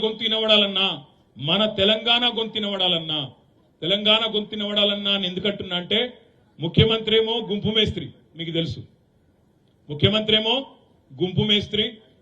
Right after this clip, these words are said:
ప్రధానమంత్రి ఏమో తాపీ మేస్త్రి. ఇద్దరు కలిసి తెలంగాణకు సమాధి కట్టాలన్న చక్కర్లు ఉన్నారు. ప్రధానమంత్రి తాపీ మేస్త్రి, ముఖ్యమంత్రి గుంపు మేస్త్రి, ఇద్దరు కలిసి తెలంగాణ గొంతును బంద్ చేయాలి, ఖతం చేయాలి బీఆర్ఎస్ అన్న చక్కర్లో ఉన్నారు.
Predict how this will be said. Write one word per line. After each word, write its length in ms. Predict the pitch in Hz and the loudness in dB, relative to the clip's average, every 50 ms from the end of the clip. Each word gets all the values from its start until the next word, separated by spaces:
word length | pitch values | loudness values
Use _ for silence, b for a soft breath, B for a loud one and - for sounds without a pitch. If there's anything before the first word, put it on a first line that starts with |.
| _ - | _ -8
ప్రధానమంత్రి 600 | 160 175 190 208 214 214 220 214 214 214 214 208 208 | -6 -2 2 2 2 2 2 -2 -4 -4 -4 -4 -6
ఏమో 80 | 233 226 220 214 | -6 -6 -6 -6
తాపీ 220 | 190 190 190 202 185 180 | -6 -6 -6 -6 -6 -6
మేస్త్రి. 260 | 165 135 - - - - _ _ _ _ _ _ _ _ _ _ - 156 | -6 -6 -4 -6 -6 -8 _ _ _ _ _ _ _ _ _ _ -12 -10
ఇద్దరు 280 | 151 151 214 226 240 233 220 | -2 2 2 2 4 4 2
కలిసి 220 | 220 220 220 226 240 196 214 | 2 2 0 -2 -6 -2 0
తెలంగాణకు 440 | 214 226 233 226 233 233 233 - - 214 | 0 0 0 -2 -2 -4 -4 -4 -4 -4
సమాధి 240 | 214 220 226 220 220 220 | -2 0 0 0 -2 -2
కట్టాలన్న 320 | 214 214 208 208 202 185 - 175 | -2 -2 -2 -2 -4 -4 -2 -2
చక్కర్లు 280 | 151 160 196 185 185 175 | -2 -2 -2 -4 -4 -6
ఉన్నారు. 180 | 160 139 120 - - _ _ _ _ _ _ _ _ _ _ _ - | -8 -8 -10 -12 -18 _ _ _ _ _ _ _ _ _ _ _ -4
ప్రధానమంత్రి 560 | 156 175 196 202 202 208 202 202 196 185 175 165 - 165 | -2 0 2 2 2 2 0 -2 -2 -4 -6 -6 -4 -4
తాపీ 220 | 170 180 185 214 214 214 | -4 -2 -2 -4 -2 -2
మేస్త్రి, 280 | 220 214 214 - 226 247 220 | -2 -2 -4 -4 -4 -4 -4
ముఖ్యమంత్రి 440 | 196 190 202 202 196 196 196 185 175 143 135 | -2 0 0 0 0 0 -2 -4 -6 -4 -4
గుంపు 200 | 170 165 175 196 202 | -2 0 0 0 2
మేస్త్రి, 300 | 208 208 - - 226 262 269 - - b b b b b 170 | 0 -2 -2 -2 -2 -2 -4 -4 -10 b b b b b -6
ఇద్దరు 240 | 160 147 220 220 226 220 | 0 2 4 4 4 4
కలిసి 280 | 220 214 208 - 247 247 220 214 - - - _ _ - | 2 2 2 0 0 0 0 -2 -6 -14 -20 _ _ -4
తెలంగాణ 420 | 175 190 214 226 226 226 226 226 226 208 165 143 | -2 0 0 0 2 2 0 0 0 -2 -4 -2
గొంతును 320 | 185 208 214 - 254 254 208 | -4 -4 -2 -4 -6 -4 0
బంద్ 180 | 220 220 220 220 | 0 0 0 2
చేయాలి, 260 | 214 214 202 208 208 220 220 190 | 2 2 2 2 0 -2 -2 -6
ఖతం 220 | 180 - 214 214 208 | -8 -8 -6 -4 -2
చేయాలి 260 | 202 202 196 196 202 185 165 | 0 0 0 0 0 -2 -2
బీఆర్ఎస్ 380 | 180 190 190 185 185 156 - 170 | 0 0 0 0 -2 -4 -4 -4
అన్న 100 | 170 170 - - | -6 -8 -8 -8
చక్కర్లో 340 | 160 - - 170 170 170 156 147 | -10 -10 -8 -8 -6 -6 -6 -6
ఉన్నారు. 280 | 147 143 135 135 135 | -6 -6 -4 -4 -6